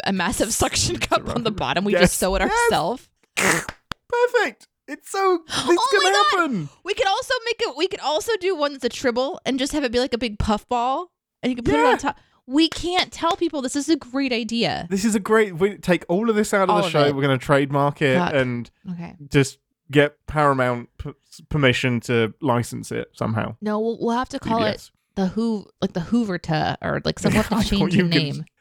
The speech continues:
Speaker 2: we'll just call it a Hoover. <laughs> That hasn't been taken.
Speaker 1: <laughs> Oh, no.
Speaker 2: <laughs> Oh,
Speaker 1: L-, listen,
Speaker 2: no.
Speaker 1: we're workshopping on the fly,
Speaker 2: We're
Speaker 1: and we
Speaker 2: work-,
Speaker 1: need to get
Speaker 2: yeah.
Speaker 1: back to the show. Okay, go, go, go.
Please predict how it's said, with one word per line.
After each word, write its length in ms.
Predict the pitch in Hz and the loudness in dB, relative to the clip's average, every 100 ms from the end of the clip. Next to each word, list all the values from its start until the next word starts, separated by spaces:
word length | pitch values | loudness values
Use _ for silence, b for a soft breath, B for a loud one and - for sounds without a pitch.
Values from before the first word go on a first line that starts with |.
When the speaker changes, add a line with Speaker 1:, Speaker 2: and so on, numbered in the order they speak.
| _ | _
Speaker 2:
we'll 120 | 147 285 | -4 0
just 160 | 330 | 0
call 180 | - 147 | 2 2
it 60 | 180 | 2
a 40 | |
Hoover. 460 | 202 233 156 123 139 | 2 0 2 0 2
<laughs> 20 | |
That 200 | 190 233 | 2 2
hasn't 300 | 190 175 123 | 2 0 -2
been 160 | 139 135 | -2 -2
taken. 1080 | - 135 113 - 233 175 - - 269 - 233 | 0 2 2 0 0 0 0 0 -2 -2 -2
Speaker 1:
<laughs> 540 | 240 247 247 269 262 | 0 0 -2 -2 -2
Oh, 160 | 214 226 | 0 -2
no. 460 | 220 196 196 208 233 | -2 -4 -6 -8 -10
Speaker 2:
<laughs> 540 | - 285 - 233 - - | -16 -14 -14 -14 -16 -8
Oh, 200 | 147 180 | 0 2
Speaker 1:
L-, 120 | - | 2
listen, 300 | - 156 170 | 2 2 2
Speaker 2:
no. 100 | 190 | 2
Speaker 1:
we're 180 | 202 208 | 0 -4
workshopping 400 | - 196 202 180 | -2 -2 -2 -2
on 60 | 160 | -4
the 60 | |
fly, 340 | - 170 160 147 | -4 -2 0 4
Speaker 2:
We're 0 | |
Speaker 1:
and 60 | |
we 60 | 147 | 6
Speaker 2:
work-, 100 | 175 | 4
Speaker 1:
need 140 | 185 - | 2 2
to 40 | |
get 60 | 131 | 2
Speaker 2:
yeah. 60 | |
Speaker 1:
back 140 | 170 165 | 2 0
to 40 | |
the 60 | 170 | -4
show. 180 | - 147 b | -4 -4 b
Okay, 160 | 185 196 | -4 -2
go, 180 | 170 165 | -2 -2
go, 140 | |
go. 40 | 160 | -2